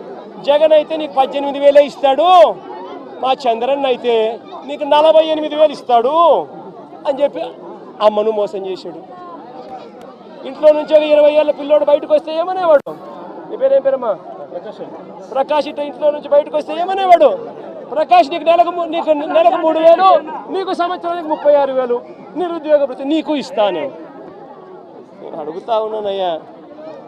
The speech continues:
ఎన్నికలు అయిపోయి నాలుగు నెలలు అయిపోయింది, ప్రజలందరూ ఎదురు చూస్తా ఉన్నారు. పిల్లలు బడులకు కూడా పోవడం మొదలుపెట్టాడు, బడులకు పోతా ఉన్నారు పిల్లలు. బడి పోయింది, ఇంతకుముందు వచ్చే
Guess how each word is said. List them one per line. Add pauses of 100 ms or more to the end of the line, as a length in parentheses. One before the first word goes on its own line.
(600)
ఎన్నికలు
అయిపోయి
నాలుగు
నెలలు
అయిపోయింది, (1120)
ప్రజలందరూ (100)
ఎదురు
చూస్తా (100)
ఉన్నారు. (840)
పిల్లలు
బడులకు
కూడా
పోవడం
మొదలుపెట్టాడు, (1300)
బడులకు
పోతా (100)
ఉన్నారు
పిల్లలు. (1700)
బడి
పోయింది, (760)
ఇంతకుముందు
వచ్చే